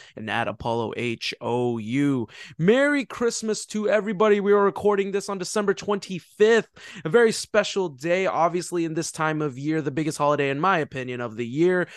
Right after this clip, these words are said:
But Merry Christmas, especially to all, and especially if you are a Rockets fan and a James Harden fan, because Adrian Wojnarowski decided to say,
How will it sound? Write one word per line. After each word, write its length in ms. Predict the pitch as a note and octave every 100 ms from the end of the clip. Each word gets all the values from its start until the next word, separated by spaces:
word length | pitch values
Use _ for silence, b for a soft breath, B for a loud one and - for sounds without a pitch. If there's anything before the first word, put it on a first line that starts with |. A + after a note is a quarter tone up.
| B A3
But 160 | G3+ A#3
Merry 200 | C#4 D4
Christmas, 420 | C#4 - B3 A3+
especially 640 | - - G#3+ G#3+ A3+ A3
to 240 | - A3 F3+
all, 500 | C#3 G3 G#3 A3 A3 B
and 140 | D3+ D3+
especially 500 | - - G#3+ - D#3+
if 140 | -
you 100 | C#3+
are 140 | A#2 A2
a 20 |
Rockets 400 | A#2+ A#2+ - -
fan 300 | B2+ A#2 A2+
and 260 | C3 C#3+ -
a 100 | B2
James 360 | A2 G#2+ G#2 -
Harden 360 | G2+ G#2 G#2
fan, 400 | - G#2+ A#2 B2+
because 460 | B2+ - C3 B2 - -
Adrian 440 | C#3+ D3 C#3+ C#3
Wojnarowski 600 | C#3 C3 C3 C#3+ - C#3+
decided 520 | C3 - C3+ C3+ C3
to 80 | -
say, 320 | - D#3+ C#3+